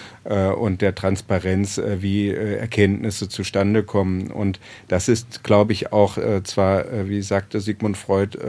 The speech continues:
so schön, die Stimme der Vernunft ist leise, aber sie wird sich durchsetzen.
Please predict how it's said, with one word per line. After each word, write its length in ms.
so 180
schön, 340
die 140
Stimme 300
der 140
Vernunft 500
ist 280
leise, 520
aber 200
sie 160
wird 160
sich 220
durchsetzen. 680